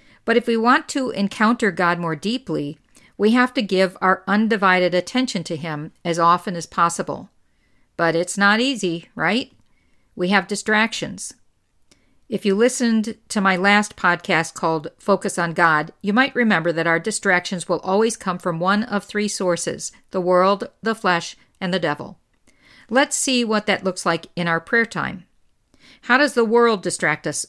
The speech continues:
when we try to pray? Maybe just before going into prayer, I hear about a terrible tragedy, an earthquake,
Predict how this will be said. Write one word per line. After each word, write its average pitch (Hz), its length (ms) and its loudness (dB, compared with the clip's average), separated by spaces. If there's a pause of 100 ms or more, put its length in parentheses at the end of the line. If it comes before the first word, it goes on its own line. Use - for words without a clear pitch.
when 170 180 0
we 160 140 -2
try 156 240 -2
to 156 60 -6
pray? - 420 -8 (1160)
Maybe 277 480 4
just 269 220 0
before 247 320 2
going 233 300 2
into 214 200 0
prayer, 185 600 2
I 185 100 0
hear 190 280 2
about 185 280 2
a 190 60 -2
terrible 180 360 -2
tragedy, 160 680 -4 (500)
an 190 140 2
earthquake, 202 560 0